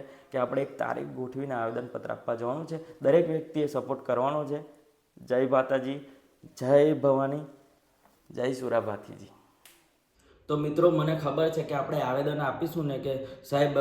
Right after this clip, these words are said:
આ સિઝન પૂરતી થોડીક છૂટછાટ આપો, અમે ખોટા ગીતો નહીં વગાડીએ, સમાજને શોભે એવા ગીતો વગાડીશું, અમે આપસમાં ક્યારેય બી ડીજે વાળા કોમ્પિટિશન નહીં કરીએ અને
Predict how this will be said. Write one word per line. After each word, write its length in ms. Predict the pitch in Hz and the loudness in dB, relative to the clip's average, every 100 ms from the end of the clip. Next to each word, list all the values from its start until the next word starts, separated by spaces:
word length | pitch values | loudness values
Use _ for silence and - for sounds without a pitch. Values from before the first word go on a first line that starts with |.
| 131 - - - | 0 -2 -10 -4
આ 120 | 143 | 0
સિઝન 340 | 147 143 156 147 | 0 0 0 0
પૂરતી 360 | 147 143 165 | -4 -4 -4
થોડીક 380 | 151 151 156 - | -4 -2 -4 -4
છૂટછાટ 400 | 143 - 160 143 | -8 -4 -2 0
આપો, 220 | 139 135 | 0 2
અમે 180 | 156 160 | 2 2
ખોટા 440 | 156 156 147 175 170 | 0 0 2 2 0
ગીતો 380 | 139 143 180 | 0 -2 0
નહીં 400 | 151 127 147 165 | 0 0 2 4
વગાડીએ, 440 | 156 143 143 139 139 | 4 4 2 2 0
સમાજને 480 | 143 147 151 160 147 | 0 0 0 0 0
શોભે 440 | - 131 135 175 | -2 -2 2 6
એવા 200 | 156 151 | 6 4
ગીતો 340 | 139 139 160 | 0 0 2
વગાડીશું, 640 | 127 123 156 160 156 160 147 | 2 2 4 4 4 4 4
અમે 180 | 156 156 | 4 2
આપસમાં 720 | 131 - 170 160 160 175 - | 0 0 -2 0 -2 -2 0
ક્યારેય 380 | 127 147 190 | 2 4 6
બી 140 | 185 180 | 6 4
ડીજે 280 | 160 147 170 | 4 6 6
વાળા 220 | 175 190 | 6 0
કોમ્પિટિશન 880 | 165 160 - - 208 233 185 135 143 | 0 -2 -2 -4 -2 -2 -2 -2 -2
નહીં 220 | 220 185 | -2 0
કરીએ 560 | 170 139 120 117 - - - - - - | 0 0 -4 -8 -10 -18 -20 -20 -16 -4
અને 360 | 147 147 143 | -2 -2 -4